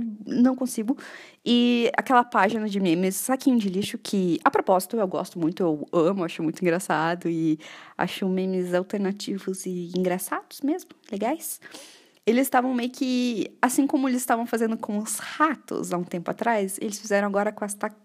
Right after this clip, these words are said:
cobra Naja. E foi muito difícil abrir o Instagram nessa semana também, porque a cada dois posts era o saquinho de lixo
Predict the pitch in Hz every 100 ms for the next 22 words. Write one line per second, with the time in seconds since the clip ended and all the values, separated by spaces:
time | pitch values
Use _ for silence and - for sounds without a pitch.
0 | _ - 226 208 233 247 254 277 233 180
1 | - 85 196 - - - - _ _ -
2 | 220 220 214 214 208 202 185 170 - _
3 | _ _ _ _ _ _ _ _ _ _
4 | _ _ _ _ _ _ _ _ _ _
5 | _ _ _ _ _ _ - 254 240 254
6 | 247 247 - - 233 247 - 160 - -
7 | 165 160 160 - 160 156 - 87 - -
8 | 180 170 175 - 185 - 156 156 165 160
9 | 165 151 156 196 - - - 180 160 160
10 | - - - - _ _ _ 190 - 185
11 | 190 185 202 - 214 226 277 - 294 285
12 | - - 202 214 220 220 214 220 214 196
13 | 196 185 196 233 - - 277 285